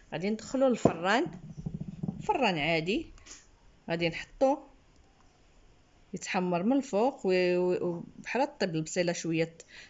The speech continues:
تشحر، وغادي نقدمو ان شاء الله. غادي نخليه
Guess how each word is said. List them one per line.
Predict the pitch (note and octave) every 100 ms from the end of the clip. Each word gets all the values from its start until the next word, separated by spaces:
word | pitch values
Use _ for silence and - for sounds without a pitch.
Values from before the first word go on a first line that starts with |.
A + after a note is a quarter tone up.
| -
تشحر، | - F3+ - A#3+ D#4+ - - - - - -
وغادي | B3+ A#3 G3 G3+
نقدمو | G3 E3 G3 A#3
ان | B3 G3
شاء | F#3+ - -
الله. | B2+ C3 - - - - - - - - - - - - - - _ _ _ _ - _ _ _ _ _ _ _ _ F#3
غادي | F#3 A3+
نخليه | - G#3+ A3 E4+ C#4+